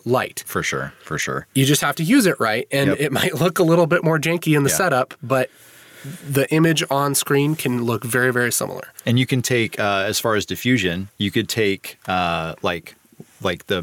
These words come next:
Speaker 2: the baking wax paper
Speaker 1: Mm-hmm.
Speaker 2: and, and straight up, like, paper clip that to the outside of the, uh, the shop light. So you could put something up there to diffuse it. Um, I've also seen on, on Film Riot,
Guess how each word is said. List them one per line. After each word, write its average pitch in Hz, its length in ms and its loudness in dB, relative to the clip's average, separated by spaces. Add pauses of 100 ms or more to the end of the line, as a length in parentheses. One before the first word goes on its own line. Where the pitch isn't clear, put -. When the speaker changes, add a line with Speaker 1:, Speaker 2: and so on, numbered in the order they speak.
(120)
Speaker 2:
the 87 120 -2
baking 98 720 -2
wax 90 340 -2
paper 120 400 -2 (120)
Speaker 1:
Mm-hmm. 151 260 2 (300)
Speaker 2:
and, 92 400 -2
and 92 260 -6
straight 107 400 2
up, 107 180 0
like, 90 240 -2
paper 107 280 -2
clip 113 260 0
that 104 400 -2 (160)
to 101 320 0
the 95 160 -2
outside 101 560 -2
of 92 300 -6
the, 90 180 -2
uh, 85 260 -2
the 92 120 -4
shop 101 320 -2
light. 117 260 0 (140)
So - 160 -2
you 101 160 0
could 170 440 0
put 143 200 0
something 127 340 -2
up 117 180 -4
there 117 200 2
to 113 120 -6
diffuse 110 440 -2
it. 110 260 4
Um, 98 340 0
I've 98 140 -6
also 110 240 0
seen 107 320 0
on, 95 400 -2
on 92 220 -2
Film 113 280 0
Riot, 101 380 0